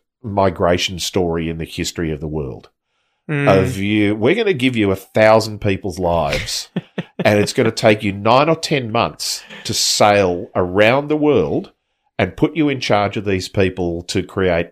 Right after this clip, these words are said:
Speaker 1: a new colony
Speaker 2: Well, the
Speaker 1: on
Speaker 2: next,
Speaker 1: the other side
Speaker 2: the
Speaker 1: of the
Speaker 2: next thing
Speaker 1: world.
Speaker 2: we would see closest to this, paralleling this kind of,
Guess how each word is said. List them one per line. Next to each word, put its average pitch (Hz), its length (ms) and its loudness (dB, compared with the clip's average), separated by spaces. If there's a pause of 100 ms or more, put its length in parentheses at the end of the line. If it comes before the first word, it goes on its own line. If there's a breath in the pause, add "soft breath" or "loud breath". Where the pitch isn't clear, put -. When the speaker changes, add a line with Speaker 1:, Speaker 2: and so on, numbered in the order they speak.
Speaker 1:
a 82 80 -4
new 82 180 -4
colony 69 420 -4
Speaker 2:
Well, 170 120 4
the 165 80 2
Speaker 1:
on 185 80 4
Speaker 2:
next, 190 200 2
Speaker 1:
the 87 60 4
other 82 140 0
side - 140 2
Speaker 2:
the 175 40 4
Speaker 1:
of 180 40 4
the 185 60 4
Speaker 2:
next 80 200 -2
thing 170 140 4
Speaker 1:
world. 143 80 0
Speaker 2:
we 139 120 4
would 131 180 2
see 135 340 2
closest 131 680 -2 (920)
to 151 240 4
this, 117 320 0
paralleling 139 760 2
this 123 200 -4
kind 120 320 -4
of, 110 400 -6